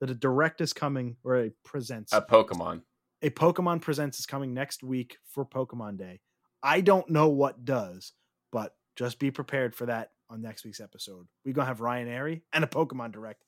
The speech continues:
Speaker 1: it gonna be wild.
Speaker 2: I, I hope he says, "Yeah, I never liked Pokemon."
Speaker 1: Well, he's not gonna be
Speaker 2: <laughs>
Speaker 1: here for gaming, so whatever.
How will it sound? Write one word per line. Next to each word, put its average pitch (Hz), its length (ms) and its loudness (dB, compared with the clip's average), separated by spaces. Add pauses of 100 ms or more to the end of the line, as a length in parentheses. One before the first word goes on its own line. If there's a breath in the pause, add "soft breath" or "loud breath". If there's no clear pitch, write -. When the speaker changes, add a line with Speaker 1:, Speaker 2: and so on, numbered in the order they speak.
(280)
Speaker 1:
it 185 100 4
gonna 160 200 4
be 135 120 0
wild. 120 680 0
Speaker 2:
I, 113 120 2
I 131 80 10
hope 139 200 12
he 123 80 8
says, 113 300 12
"Yeah, 104 280 12
I 107 120 10
never 127 240 10
liked 110 240 6
Pokemon." 143 540 6 (300 loud breath)
Speaker 1:
Well, 143 100 6
he's 175 160 6
not 196 160 4
gonna 185 120 4
be 165 80 2
Speaker 2:
<laughs> - 20 4
Speaker 1:
here 160 100 2
for 147 120 -2
gaming, 131 360 0
so 110 260 -2
whatever. 123 680 0